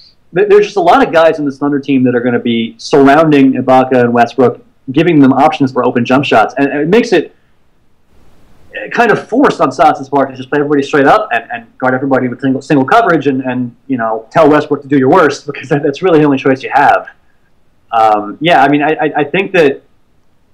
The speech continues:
the Thunder are gonna have their hands full because, uh, Aldridge is gonna have to guard Serge Ibaka. You know, Westbrook is gonna be a huge pain in the butt for, for Damian Lillard. It's, it's gonna be a tough matchup,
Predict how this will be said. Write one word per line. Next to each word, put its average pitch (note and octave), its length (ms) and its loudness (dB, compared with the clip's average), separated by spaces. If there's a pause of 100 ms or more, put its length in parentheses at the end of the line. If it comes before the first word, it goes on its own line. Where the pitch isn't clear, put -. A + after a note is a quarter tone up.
the C#3+ 160 -4
Thunder F#3+ 400 2
are D#3+ 100 4
gonna D3 220 2
have C#3 180 0
their B2 120 -2
hands B2+ 240 -6
full A2 180 -4
because, G#2+ 680 -8 (600)
uh, G2+ 460 0
Aldridge F#3 300 4
is D#3 60 -6
gonna D#3 180 2
have D3 120 0
to C#3 60 -6
guard C3+ 220 -4
Serge C3 220 -6
Ibaka. B2+ 560 0 (360)
You A2+ 100 -20
know, G2+ 300 -12 (920)
Westbrook E3+ 500 0
is C#3+ 80 -2
gonna C#3 160 -2
be A#2+ 400 -8 (140)
a G#2+ 200 -6
huge E3 440 0
pain C#3+ 140 2
in C3 60 4
the B2 60 2
butt - 260 2
for, A#2 200 -6
for B2 80 -8
Damian A#2 240 -4
Lillard. A2+ 240 0
It's, A#2+ 200 -8 (100)
it's - 140 -4
gonna A3+ 200 2
be F3 80 2
a C#3+ 80 2
tough C#3 220 0
matchup, - 420 0